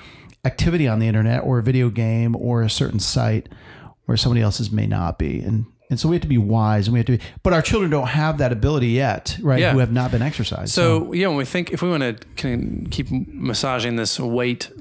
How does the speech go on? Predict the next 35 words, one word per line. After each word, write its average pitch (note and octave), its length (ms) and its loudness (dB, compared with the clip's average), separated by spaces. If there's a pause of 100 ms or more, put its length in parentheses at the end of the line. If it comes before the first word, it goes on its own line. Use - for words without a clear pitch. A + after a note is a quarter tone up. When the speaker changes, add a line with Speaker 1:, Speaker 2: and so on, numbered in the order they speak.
(360)
Speaker 2:
analogy, A2 800 -4
Speaker 1:
Yeah. A2 240 2 (100)
Speaker 2:
um, A2+ 440 -2 (960)
like, C3+ 100 -2
if B2 80 -2
I'm C#3+ 100 -2
gonna C#3 160 -2
go B2+ 380 0
to A#2+ 140 -4
the, A#2 240 -2
to B2+ 120 -4
the A2+ 80 -4
gym A#2 240 -2
and A2+ 160 -2
use A2+ 460 -2 (400)
some - 200 -6
free C3 280 -4
weights, A2+ 560 -2 (320)
um, A2 540 -4 (400)
at B2+ 220 -6
this C3+ 160 -2
stage A#2+ 400 -2
in B2 60 -2
my A#2 140 -2
life, A2+ 520 -4 (220)
I C3+ 100 -4
probably D3 280 -4
need C#3+ 100 -2
to B2+ 60 -2
start C3 360 -2
with B2 160 -4
a B2 260 -2 (420)
certain C3 420 -2
weight. G#2+ 320 -4 (520)
Let's, C#3+ 220 0